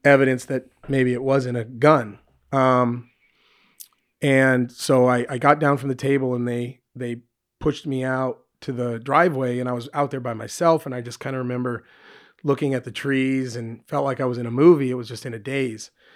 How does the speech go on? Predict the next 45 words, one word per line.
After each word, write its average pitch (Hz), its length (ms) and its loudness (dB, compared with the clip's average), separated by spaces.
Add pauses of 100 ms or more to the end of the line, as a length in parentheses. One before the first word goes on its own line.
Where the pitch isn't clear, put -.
(380)
And 123 320 -2
Dunford, 139 540 2 (200)
the 123 320 -4
K 160 140 0
nine 175 140 4
deputy, 135 200 -2
came 139 160 -6
and 127 80 -6
grabbed 147 300 2
me, 135 140 0
and 127 80 -4
he's 120 100 -8
like, 127 100 -12
"Steiny, 151 340 -2
get 151 120 0
over 147 220 4
here, 135 200 0
come 147 160 -4
with 135 160 -6
me." 147 340 2 (520)
And 131 260 2
I 127 80 2
was 120 140 -2
like, 127 180 -4 (100)
"Bill, 151 240 4
am 139 100 0
I 139 80 0
gonna 143 160 2
be 139 140 4
okay? 147 540 0 (140)
Am 135 80 -6
I 147 80 -2
gonna 139 140 0
die?" 143 500 2 (220)
And 139 460 -2 (480)
I 156 120 0
asked 175 380 4
that, 143 260 -2
but 135 340 0 (420)
I 151 240 -4
kinda 160 380 0
thought, 147 420 2 (600)
I, 147 200 -2 (100)
I 156 60 -2
knew 165 580 8